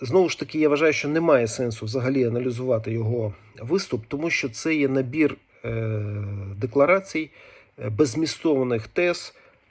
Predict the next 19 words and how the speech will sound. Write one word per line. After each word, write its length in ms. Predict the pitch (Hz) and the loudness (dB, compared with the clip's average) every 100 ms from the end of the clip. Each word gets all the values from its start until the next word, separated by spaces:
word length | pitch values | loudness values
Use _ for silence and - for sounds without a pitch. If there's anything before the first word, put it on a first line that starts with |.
| - 101 123 | -20 -14 -4
е, 560 | 123 123 120 117 117 - - - - - - _ _ _ | 0 2 2 0 -2 -4 -14 -20 -20 -20 -20 _ _ _
помножених 840 | - 139 165 147 123 123 117 - 127 | 2 4 6 4 2 0 -2 -4 0
на 320 | 127 117 113 | 2 2 2
масштабування, 880 | 127 - 135 135 135 131 127 117 104 | 0 2 0 2 4 4 4 -2 0
глобалізм, 640 | 127 120 139 190 151 151 - - _ - | -2 0 0 0 -2 -6 -8 -20 _ -4
де 140 | 117 | 0
Зеленський 440 | 131 143 160 - 110 | 4 4 4 0 -6
корчить 400 | - 139 123 120 | 0 0 0 -8
із 120 | 113 | -2
себе 220 | 143 123 | -2 0
величезного 840 | 117 120 113 143 131 113 113 113 110 | -2 -2 -2 2 0 0 -2 -2 -4
такого 340 | 107 117 110 | -6 -4 -4
світового 500 | - 120 123 131 117 | -6 -10 -2 -2 0
лідера, 420 | 170 170 135 127 - - _ | -2 0 2 0 -6 -20 _
хоча 300 | - 113 131 | -10 -4 -2
насправді 460 | 120 - 139 127 113 | -4 0 0 2 -2
немає 380 | 113 120 120 | 0 0 -2
для 120 | 107 107 | -6 -6
цього, 360 | 127 107 107 | -6 -4 -6